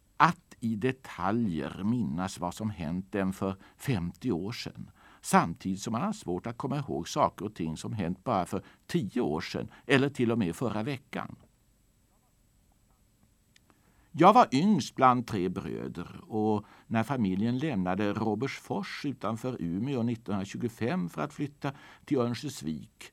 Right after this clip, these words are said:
så var jag fem år. Och under de följande sju åren, alltså fram till nittonhundratrettiotvå,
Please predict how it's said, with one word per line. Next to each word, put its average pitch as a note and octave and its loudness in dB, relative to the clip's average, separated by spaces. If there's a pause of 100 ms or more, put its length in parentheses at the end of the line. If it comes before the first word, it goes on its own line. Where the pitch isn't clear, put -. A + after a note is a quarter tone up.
(100)
så - -4
var B2+ 0
jag E2+ -2
fem D#2+ -8
år. F2+ -10 (400)
Och - 2
under F#3 6
de A3 4
följande A3+ 2
sju G3+ -2
åren, F2+ 0
alltså A#2 2
fram G#2+ 2
till A2+ -2
nittonhundratrettiotvå, A#2 -4